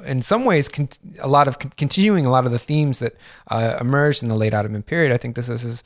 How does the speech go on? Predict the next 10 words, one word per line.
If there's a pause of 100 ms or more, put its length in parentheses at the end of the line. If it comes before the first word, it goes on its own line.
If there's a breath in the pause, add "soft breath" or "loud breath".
(340 loud breath)
this
is
a
valuable,
um, (420)
contribution
to
sort
of
shifting